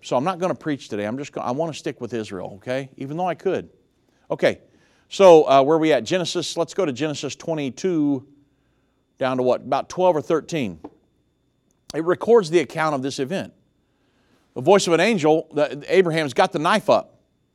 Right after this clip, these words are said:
And an angel says, "Whoa, whoa, whoa, lay not thine hand upon the lad,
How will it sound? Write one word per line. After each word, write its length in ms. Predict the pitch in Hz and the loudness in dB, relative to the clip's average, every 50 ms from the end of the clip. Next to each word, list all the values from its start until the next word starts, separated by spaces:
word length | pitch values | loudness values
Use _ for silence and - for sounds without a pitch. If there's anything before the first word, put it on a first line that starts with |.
| _ _ _ _ _ _ _ _ _ _ _ _ | _ _ _ _ _ _ _ _ _ _ _ _
And 120 | - 113 | -10 -6
an 140 | 120 123 135 | -6 -2 -2
angel 300 | 160 196 208 165 135 151 | 0 0 -2 -2 -4 -6
says, 280 | 127 - 170 147 127 104 | -6 -2 -2 -2 -2 0
"Whoa, 180 | 131 170 202 | 2 2 4
whoa, 200 | 196 202 208 208 | 4 4 4 4
whoa, 380 | 202 190 202 208 170 120 95 95 _ | 4 4 4 4 4 2 0 -6 _
lay 220 | - 113 127 156 | -2 -2 -2 0
not 220 | 180 196 202 202 - | 2 0 -2 0 0
thine 180 | 202 196 190 | -2 -2 -2
hand 280 | 175 165 185 185 175 143 | -2 -4 -4 -2 -2 -4
upon 260 | 120 _ 143 143 143 | -2 _ -2 -2 -2
the 80 | 135 113 | -2 -4
lad, 300 | 107 98 90 90 87 | -4 -4 -4 -6 -10